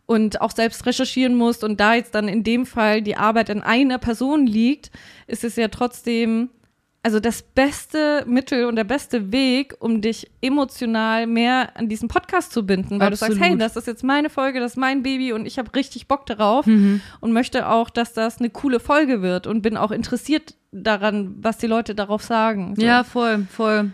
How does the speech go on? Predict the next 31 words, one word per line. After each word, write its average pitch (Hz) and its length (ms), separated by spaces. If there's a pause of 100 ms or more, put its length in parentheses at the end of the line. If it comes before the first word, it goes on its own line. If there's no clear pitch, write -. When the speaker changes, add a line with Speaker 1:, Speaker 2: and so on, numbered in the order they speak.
Speaker 2:
Nee, 226 120
find 220 140
Speaker 1:
Ja. 240 140
Speaker 2:
ich 175 40
auch 214 140
richtig 214 280
gut, 196 240
wirklich. 185 420 (640)
Speaker 1:
Genau. 285 240
Speaker 2:
Freu 190 80
ich 190 100
mich 254 140
sehr. 208 320 (680)
Speaker 1:
Und 240 340
ein 240 100
letztes 269 380
Ding 285 200
noch, 302 380 (160)
Leute, 269 500 (420)
die 214 80
Family, 233 540 (720)
das 202 160
seid 226 180
ihr. 214 340 (160)
Speaker 2:
Mhm. 165 460 (240)
Speaker 1:
Und 208 100
die 196 60
Family 208 380
ist 220 100
keine 220 280
Community. 202 760